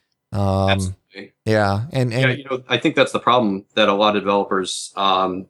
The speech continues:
Speaker 2: a lot of indie developers m-, make. That's, that's the main problem is they, they come into this and they say, "I wanna make the next Angry Birds," or, "I wanna
Speaker 1: Right.
Speaker 2: make the next Flappy Bird," or whatever. And, you know, that's just unrealistic.
Speaker 1: Mm-hmm.
Speaker 2: Uh,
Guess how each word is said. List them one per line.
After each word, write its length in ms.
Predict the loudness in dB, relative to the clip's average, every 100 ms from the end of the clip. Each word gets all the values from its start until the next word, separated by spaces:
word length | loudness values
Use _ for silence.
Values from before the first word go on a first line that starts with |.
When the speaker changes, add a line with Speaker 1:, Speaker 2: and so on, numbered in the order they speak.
| -2
Speaker 2:
a 60 |
lot 160 | 0 2
of 60 | 2
indie 200 | 2 2
developers 840 | 2 2 2 0 0 0 -4 -8 -8
m-, 100 | -10 _ _ _
make. 360 | 0 4 4 2
That's, 220 | 0 0
that's 240 | 0 -2 0
the 80 |
main 240 | -2 -2 -2
problem 340 | 0 2 0
is 120 | -4
they, 200 | 0 0
they 160 | 2 0
come 220 | 0 2
into 200 | 2 2
this 400 | 0 0 -4 -8 -4
and 380 | -2 0 -4 -8 _ _ _ -2
they 100 | 0
say, 240 | 2 0
"I 140 | 2 0
wanna 180 | 2
make 180 | 0 -2
the 60 | -2
next 420 | -4 -4 -8 -10 -8
Angry 240 | -6 -8
Birds," 340 | -10 -10 -6
or, 80 | -2
"I 40 | 2
wanna 160 | 4
Speaker 1:
Right. 60 | 2
Speaker 2:
make 100 | 0
the 220 | _ -12
next 140 | -10 -6
Flappy 300 | -4 -4 -4
Bird," 220 | -4 -2
or 100 | -4
whatever. 360 | -4 -4 -4
And, 140 | -2 0
you 80 | 2
know, 100 | 0
that's 140 | 0
just 120 | 0
unrealistic. 720 | 0 -2 -4 -6 -12 -14 -20 _
Speaker 1:
Mm-hmm. 40 | -2
Speaker 2:
Uh, 220 | 2 2